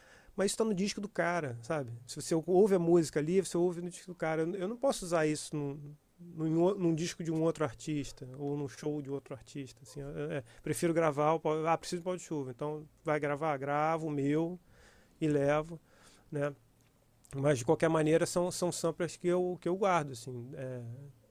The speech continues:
não ficam no instrumento, né, assim, é, quando, por exemplo, eu parei, parei de trabalhar com, encerrou uma turnê, ou o que foi combinado já acabou, com um artista tal. Então eu pego tudo aquilo que eu usei ali, faço um backup,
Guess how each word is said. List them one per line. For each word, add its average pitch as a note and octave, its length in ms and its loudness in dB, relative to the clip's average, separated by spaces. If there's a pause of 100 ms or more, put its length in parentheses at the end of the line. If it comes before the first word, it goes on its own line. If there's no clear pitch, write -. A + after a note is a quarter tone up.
(880)
não F3+ 160 2
ficam F#3+ 280 0
no F3+ 60 2
instrumento, F3 500 0
né, D#3 160 0
assim, C#3+ 240 -6
é, C3 260 -6
quando, F#3 240 2 (200)
por F#3+ 100 -6
exemplo, D3+ 200 -2
eu - 60 -6
parei, F#3+ 340 8
parei G3+ 380 6
de G#3 120 -6
trabalhar F#3 640 4
com, D3+ 600 -4
encerrou D3+ 340 2
uma F#3+ 80 6
turnê, E3 460 4
ou C#3+ 340 4 (320)
o D3+ 120 -2
que - 100 -14
foi D#3+ 120 2
combinado D3 440 2
já C3+ 80 -2
acabou, D3 540 0 (360)
com D#3+ 80 -2
um D#3 40 2
artista F3+ 340 0
tal. A2+ 340 -4 (1080)
Então D3 140 -2
eu D3 40 -4
pego D3+ 240 2
tudo F#3+ 200 -2
aquilo F3+ 240 2
que F3+ 80 0
eu E3+ 60 2
usei D#3 300 0
ali, E3+ 400 0 (880)
faço E3 300 2
um - 20 0
backup, D#3+ 540 4